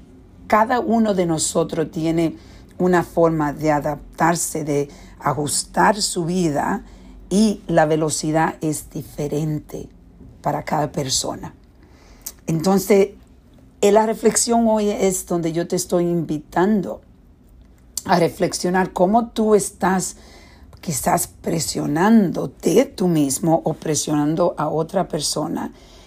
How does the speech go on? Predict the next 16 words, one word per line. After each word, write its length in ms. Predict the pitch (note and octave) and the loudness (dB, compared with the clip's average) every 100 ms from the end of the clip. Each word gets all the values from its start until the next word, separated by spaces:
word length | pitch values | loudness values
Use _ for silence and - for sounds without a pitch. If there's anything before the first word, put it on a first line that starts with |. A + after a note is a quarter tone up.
| - | -2
que 120 | F3+ | 0
se 140 | - | 2
ajusten 640 | D#3+ - A#3 B3 - F3+ E3 | 2 2 0 0 0 0 2
más 300 | E3+ E3+ F#3 | 2 0 0
rápido 440 | D#3+ - D#3+ D3+ | 0 0 -2 -2
de 120 | D3 | -2
lo 180 | C#3+ C#3 | -2 -6
que 240 | - C#3 - | -8 -10 -6
ellos 420 | E3 D#3 D3+ D3 - - | -6 -4 -2 -4 -6 -12
pueden 600 | C#3+ D#3 - A3 E3+ - - - - - - | -8 -6 -6 -8 -14 -18 -20 -20 -20 -10 2
o 100 | G3 | 4
de 100 | F#3 | 6
lo 180 | E3+ D#3 | 2 0
que 160 | E3+ | -4
tú 300 | D#3 - D#4 | -4 -2 -2
puedes. 640 | - A3+ - - - - | -2 -4 -4 -6 -8 -8